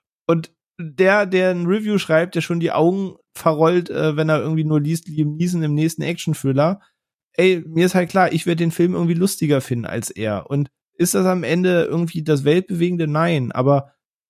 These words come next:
ist ein okayer Film, darf einfach Spaß machen, einen Spot treffen und für einen selbst gut sein.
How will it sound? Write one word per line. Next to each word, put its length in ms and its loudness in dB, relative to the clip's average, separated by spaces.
ist 180 0
ein 100 0
okayer 480 2
Film, 340 0
darf 180 2
einfach 260 -6
Spaß 420 2
machen, 280 -2
einen 100 -2
Spot 220 0
treffen 500 -4
und 180 -4
für 160 -4
einen 180 -2
selbst 260 0
gut 240 -18
sein. 320 -2